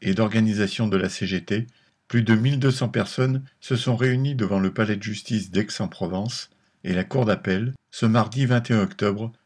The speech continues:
pour protester contre les jugements inéquitables concernant les victimes de l'amiante. Retraités des chantiers navals de la Ciotat et de la Seine, ouvriers d'Arkema Saint-Auban dans les Alpes de Haute-Provence et d'Arkema Jarry près de Grenoble,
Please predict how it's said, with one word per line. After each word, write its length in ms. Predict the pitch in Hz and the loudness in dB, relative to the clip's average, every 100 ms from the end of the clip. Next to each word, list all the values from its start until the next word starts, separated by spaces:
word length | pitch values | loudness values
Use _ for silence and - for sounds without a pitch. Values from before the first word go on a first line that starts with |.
| - | -6
pour 160 | 101 | -6
protester 560 | - 117 120 110 - 139 | -4 -4 -2 -4 -2 -2
contre 340 | - 85 - | -2 -6 -2
les 140 | 95 92 | -2 0
jugements 520 | 117 123 107 95 - | -2 -2 0 -2 0
inéquitables 840 | 139 135 113 110 - 98 101 110 110 | 2 2 0 -4 -2 -2 0 -4 -6
concernant 520 | - 117 - 98 104 117 | -2 -2 0 0 0 0
les 120 | 92 | 0
victimes 420 | 92 - - 117 | -6 -8 -2 0
de 100 | 101 | 0
l'amiante. 580 | 90 92 90 85 - - _ _ _ _ _ _ _ _ - | -2 -4 -6 -8 -16 -20 _ _ _ _ _ _ _ _ -8
Retraités 580 | 85 135 143 139 143 | -2 0 2 0 2
des 140 | 131 117 | 2 2
chantiers 380 | - 107 - 120 | 0 -4 -2 2
navals 380 | 113 107 113 | 2 4 2
de 100 | 98 | 4
la 120 | 98 95 | 2 2
Ciotat 540 | - 110 - 117 98 _ | 2 0 4 2 2 _
et 60 | 101 | -4
de 120 | 98 | 0
la 140 | 101 98 | 2 0
Seine, 440 | - 120 135 143 - _ _ _ _ - | 0 0 0 -4 -10 _ _ _ _ -4
ouvriers 420 | 123 120 127 131 | -2 0 2 4
d'Arkema 540 | 117 117 - 110 113 | 2 0 0 0 2
Saint-Auban 720 | 104 - 95 110 104 110 107 - | 0 -2 -2 0 2 2 0 -4
dans 160 | 95 | -2
les 220 | 87 87 | -2 -2
Alpes 220 | 107 101 - | -2 -4 -6
de 140 | 87 | -4
Haute-Provence 760 | 92 - 92 90 110 135 - _ - | -4 -4 -6 -2 -4 -4 -10 _ -6
et 80 | 113 | -2
d'Arkema 480 | 107 110 - 117 107 | 0 0 0 0 0
Jarry 300 | 101 98 104 | 0 -2 -4
près 200 | - 104 | -4 -2
de 100 | 92 | -2
Grenoble, 480 | 85 90 104 113 | -2 -4 -4 -4